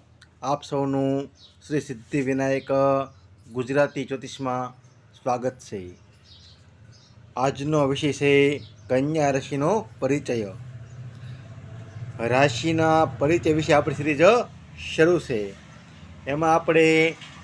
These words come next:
મેષ રાશિથી માંડી અને સિંહ રાશિનો પરિચય સુધી આપણે જાણ્યું. આજે આપણે કન્યા રાશિનો પરિચય જાણીશું.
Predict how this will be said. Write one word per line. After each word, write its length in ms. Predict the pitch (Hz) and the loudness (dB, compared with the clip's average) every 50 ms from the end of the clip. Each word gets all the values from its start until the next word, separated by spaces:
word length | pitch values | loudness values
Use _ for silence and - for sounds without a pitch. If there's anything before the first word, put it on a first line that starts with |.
| - - - 120 | -20 -18 -12 -10
મેષ 360 | 113 120 139 175 185 - - | -6 -2 -2 -2 -2 -2 -4
રાશિથી 300 | 170 165 - 151 160 160 | -8 -8 -6 -4 -2 0
માંડી 500 | 156 165 190 202 190 170 139 120 120 120 - - - - - - - - - - - - - - | 2 2 4 4 6 4 4 4 0 -4 -12 -18 -20 -20 -20 -20 -20 -20 -20 -20 -20 -20 -14 -8
અને 580 | 139 147 151 156 156 160 160 160 160 160 160 156 - _ _ _ _ _ - | -6 -2 2 2 4 6 6 6 6 4 2 -2 -8 _ _ _ _ _ -20
સિંહ 500 | - - - - - - 196 196 190 185 | -20 -20 -18 -10 -4 0 2 2 2 2
રાશિનો 340 | 175 175 170 - 185 175 160 | 0 0 -2 -2 -4 -2 -2
પરિચય 280 | 151 170 170 165 170 165 | 0 -2 -2 -2 -2 -4
સુધી 200 | 160 151 156 151 | -2 0 0 0
આપણે 460 | 143 - 156 160 190 220 233 208 - - - - - - 104 98 | 0 0 0 2 2 2 2 0 -4 -10 -20 -20 -20 -20 -8 -2
જાણ્યું. 560 | 131 131 131 143 156 156 131 117 110 110 104 - - _ _ - - - _ _ - - - | 0 2 2 2 0 0 -2 -4 -4 -8 -10 -16 -20 _ _ -20 -20 -20 _ _ -20 -14 -6
આજે 300 | 101 127 147 147 156 185 | -2 0 0 2 4 4
આપણે 380 | 175 180 180 180 180 180 180 180 180 180 180 185 180 - - - _ _ _ _ _ _ _ - | 4 4 4 2 2 2 4 4 4 4 2 2 0 -4 -10 -20 _ _ _ _ _ _ _ -2
કન્યા 460 | 131 127 139 151 170 185 196 190 185 | -2 0 0 -2 -2 0 2 2 2
રાશિનો 340 | 175 180 165 - 175 175 165 | 2 0 -4 -6 -6 -6 -4
પરિચય 440 | 147 170 170 156 - 165 175 202 240 277 285 262 220 - _ _ _ _ _ _ _ _ - 104 | -2 -2 -4 -4 -2 -2 2 4 4 4 4 2 -2 -6 _ _ _ _ _ _ _ _ -18 -10
જાણીશું. 580 | - 127 123 131 143 156 151 156 - 110 90 | -6 -4 -2 0 0 0 -2 -4 -8 -12 -12